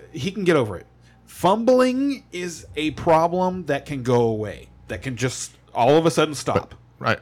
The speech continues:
Speaker 2: but his usage by the team says that that hasn't happened yet.
Speaker 1: Uh, no,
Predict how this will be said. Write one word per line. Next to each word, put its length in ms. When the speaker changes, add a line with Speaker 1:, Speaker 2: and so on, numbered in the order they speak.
Speaker 2:
but 240
his 280
usage 500
by 120
the 120
team 360
says 520
that 180
that 160
hasn't 260
happened 320
yet. 160
Speaker 1:
Uh, 60
no, 180